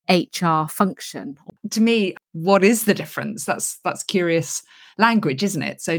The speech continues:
Speaker 2: so tell me about what's transactional, tell me about what's strategic. How do you split them apart?
Speaker 1: Yeah, I've developed a model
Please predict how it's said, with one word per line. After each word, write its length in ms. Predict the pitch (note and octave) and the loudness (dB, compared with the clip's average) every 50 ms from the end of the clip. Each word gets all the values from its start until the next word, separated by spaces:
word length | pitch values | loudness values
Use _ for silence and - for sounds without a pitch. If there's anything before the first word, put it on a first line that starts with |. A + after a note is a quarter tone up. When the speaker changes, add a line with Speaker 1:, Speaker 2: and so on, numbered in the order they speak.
| D#3+ - | -4 -6
Speaker 2:
so 160 | - - F#3+ | -4 -4 -4
tell 200 | E3 - A3+ A3 | 0 2 4 4
me 120 | A3 G#3 | 6 4
about 400 | F#3+ E3 F#3 F3 E3+ E3 - - _ _ _ _ _ _ _ _ _ _ | 4 4 4 4 4 4 0 -2 _ _ _ _ _ _ _ _ _ _
what's 240 | - F#3+ - - - | 0 0 0 2 0
transactional, 560 | F#3 E3+ F3+ F3 - - - E3 D3+ D3+ D3+ | 2 4 4 2 2 2 0 0 0 0 0
tell 120 | - F3 | 0 0
me 80 | F3 E3+ | 0 2
about 180 | E3 E3+ - - | 2 2 2 2
what's 160 | E3 D3+ - | 2 0 0
strategic. 500 | - - E3 - - G#3+ F#3+ C#3 C3+ C3+ | -2 -2 -2 0 2 2 0 0 -2 0
How 240 | - E3+ E3+ E3+ E3+ | 2 2 4 4 2
do 140 | D#3+ E3+ | 2 0
you 80 | E3+ E3+ | -2 -2
split 260 | D#3+ - - F3+ - | -2 -2 -2 -2 -2
them 140 | - D#3+ D#3 | 0 0 0
apart? 500 | D3+ D3+ - E3 D3+ - - - - - - _ _ _ _ _ _ _ _ _ _ _ _ _ | 0 2 2 0 0 0 -2 -4 -10 -16 -20 _ _ _ _ _ _ _ _ _ _ _ _ _
Speaker 1:
Yeah, 260 | - A#3 A3+ G3 F#3 F#3 | 2 4 6 6 6 6
I've 160 | G#3+ G#3+ - | 4 2 0
developed 580 | - B3 - D4 D4+ D#4+ E4 D4+ - - - | -4 0 2 4 4 4 4 2 0 -2 -4
a 60 | C4 A#3 | -2 0
model 640 | A#3 A3 G3+ G3 F3+ E3+ D3+ D3 D3 D3 D3 - | 0 0 0 -2 -2 -2 -2 -2 -2 -2 -4 -4